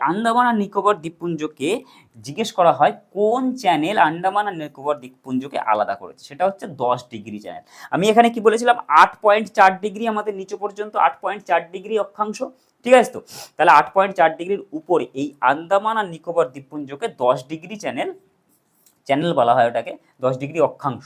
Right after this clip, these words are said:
দশ ডিগ্রি চ্যানেল মানে দশ ডিগ্রি অক্ষাংশ, দশ ডিগ্রি চ্যানেল, এইটা বারবার কোয়েশ্চেনে আসে, সেটা হচ্ছে কোন চ্যানেল, কত নম্বর চ্যানেল আন্দামান আর নিকোবরকে আলাদা করেছে, পৃথক করেছে, সেটা হচ্ছে দশ ডিগ্রি চ্যানেল। হয়ে গেল,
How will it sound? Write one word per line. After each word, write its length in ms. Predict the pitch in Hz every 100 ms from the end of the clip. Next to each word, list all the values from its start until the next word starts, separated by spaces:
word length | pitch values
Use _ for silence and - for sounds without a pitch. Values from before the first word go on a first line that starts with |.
| - _ 110
দশ 100 | 104
ডিগ্রি 160 | 123 139
চ্যানেল 180 | 139 143 180
মানে 100 | 294 127
দশ 80 | 120
ডিগ্রি 180 | 135 165
অক্ষাংশ, 320 | 139 - 104 101 _ _ _
দশ 240 | 113 143 170
ডিগ্রি 220 | 185 190 202
চ্যানেল, 180 | 143 113 -
এইটা 220 | 175 196 202 - _ _ 120
বারবার 280 | 131 139 139
কোয়েশ্চেনে 320 | 117 - 117 113
আসে, 140 | 110 220 - - _
সেটা 120 | 135
হচ্ছে 140 | 185 -
কোন 180 | 175 196 220 214
চ্যানেল, 220 | 170 185 160
কত 100 | 139 151
নম্বর 220 | 156 165 185
চ্যানেল 220 | 135 175 330 _ - 127
আন্দামান 300 | 127 156 180
আর 40 | 131
নিকোবরকে 440 | 120 120 123 123 247 - _ _ -
আলাদা 280 | 143 135 110
করেছে, 180 | 101 -
পৃথক 240 | 151 147 120 104
করেছে, 160 | 104
সেটা 120 | 107 143
হচ্ছে 140 | 226 127
দশ 120 | 98 -
ডিগ্রি 200 | 101 _ _
চ্যানেল। 180 | _ _ _ -
হয়ে 140 | 196
গেল, 100 | 185